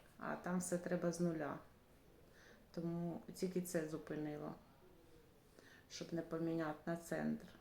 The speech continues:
Можливо, можливо, я почну і тут, і в центрі додатково там якісь дні, щоб бачити, як там люди реагують,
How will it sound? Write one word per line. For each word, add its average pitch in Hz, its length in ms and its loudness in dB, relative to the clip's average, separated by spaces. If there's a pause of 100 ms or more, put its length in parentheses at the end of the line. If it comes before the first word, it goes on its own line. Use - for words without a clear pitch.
(200)
Можливо, 208 640 6
можливо, 185 540 2
я 170 260 4 (480)
почну 180 720 4
і - 100 2
тут, 233 460 0
і - 80 -2
в - 80 -8
центрі 165 600 4
додатково 160 720 0
там 147 400 -6 (500)
якісь 180 420 -2
дні, 165 400 2
щоб 170 280 0
бачити, 180 480 2
як 180 180 2 (100)
там 151 240 2
люди 160 260 -2
реагують, 156 680 -6